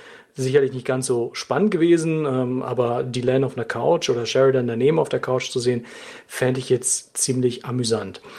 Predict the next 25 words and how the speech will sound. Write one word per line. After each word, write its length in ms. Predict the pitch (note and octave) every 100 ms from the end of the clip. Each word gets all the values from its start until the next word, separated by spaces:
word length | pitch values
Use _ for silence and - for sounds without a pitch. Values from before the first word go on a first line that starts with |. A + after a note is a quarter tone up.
| - - - - - _ _ _ _ _ -
Der 380 | C#3 C#3+ D3 -
schauspielerische 800 | - E3+ B3 - G3+ G3+ - -
Teil 300 | D#3 D#3+ D#3+
von 520 | D#3+ - D3+ D3 C#3+
dem, 440 | C#3+ C#3+ C#3+ C#3 C3+
ähm, 460 | B2+ B2 B2 A#2+ - - -
Verhör, 680 | - C3+ B2+ C#3 C3+ C3+ - D3+
da 180 | C3 C#3
kann 180 | C#3 F#3+
man 100 | G#3
sich 160 | E3+
drüber 240 | - C3+ C3
streiten, 480 | - B2 C3 G3 F#3+
also 160 | -
ihr 220 | B2 C#3 A2+
sowieso. 460 | A#2+ A#2 D3+ A3 - - - -
Ähm, 560 | C3+ C3+ C3+ C#3 C#3+ - _ _ _ - - _ -
und 640 | D3+ D3+ D3 C#3 - -
das 300 | C3 A#2+ A#2
Langgezogene 840 | A#2 G#3+ A#3+ - B2+ B2 C3+ F#3+ - - - _ -
finde 260 | - F#3+ A3+
ich 100 | A3+
eigentlich 260 | D#3 -
ziemlich 380 | - D#3+ D#3 -
passend. 480 | - D3+ A2+ G#2+